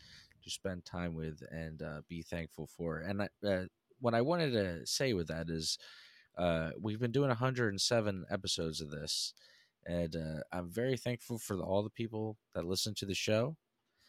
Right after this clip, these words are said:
Uh, and I did wanna express my personal gratitude to Jeremy for every Monday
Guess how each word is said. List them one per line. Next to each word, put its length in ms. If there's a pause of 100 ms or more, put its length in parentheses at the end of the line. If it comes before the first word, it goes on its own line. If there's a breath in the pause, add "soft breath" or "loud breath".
(300)
Uh, 420 (100)
and 120
I 120
did 240
wanna 240
express 520
my 120
personal 460
gratitude 800 (120)
to 600 (540)
Jeremy 640 (140)
for 600 (180)
every 720
Monday 640